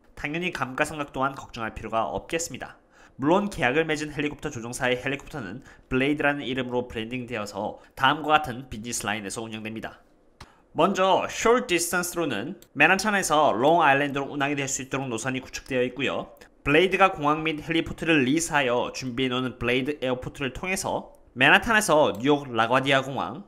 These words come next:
뉴욕 존 F 케네디 국제공항, 그리고 이더블유알이라고 해서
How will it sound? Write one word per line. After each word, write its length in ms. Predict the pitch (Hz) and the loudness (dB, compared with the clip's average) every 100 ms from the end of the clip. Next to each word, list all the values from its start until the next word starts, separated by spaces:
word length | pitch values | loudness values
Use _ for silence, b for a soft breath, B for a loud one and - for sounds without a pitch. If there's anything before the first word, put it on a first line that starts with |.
| - | -8
뉴욕 380 | 143 185 202 - | 2 4 4 2
존 220 | 175 180 | 2 2
F 180 | 170 - | 0 0
케네디 380 | - 156 143 139 | -6 -4 -2 -2
국제공항, 600 | - - 131 123 90 - - - | -4 -4 -2 -2 -8 -10 -20 -4
그리고 480 | 180 196 180 151 - | 0 2 4 2 2
이더블유알이라고 880 | 190 - 160 165 147 135 131 131 135 | -4 0 -2 0 2 2 2 0 0
해서 340 | 135 95 139 | -2 -4 -4